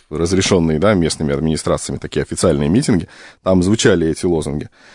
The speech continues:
Звучали и лозунги «стабильности», и еще чего-то. То есть мне так кажется, что сегодня, а, просто определенные политические силы, э,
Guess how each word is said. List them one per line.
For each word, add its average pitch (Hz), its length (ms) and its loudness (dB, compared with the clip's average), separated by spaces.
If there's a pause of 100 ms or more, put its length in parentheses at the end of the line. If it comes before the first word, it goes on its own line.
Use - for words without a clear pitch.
(160)
Звучали 107 480 2
и 101 180 4
лозунги 95 640 2
«стабильности», 117 1300 2
и 107 420 2
еще 135 300 2
чего-то. 113 400 2
То 98 80 2
есть 92 100 0
мне 127 140 4
так 120 140 0
кажется, 120 320 0
что - 140 -6
сегодня, 110 500 2 (640)
а, 87 640 4
просто 101 320 0
определенные 90 480 0
политические 90 640 -4
силы, 131 480 4
э, 76 560 2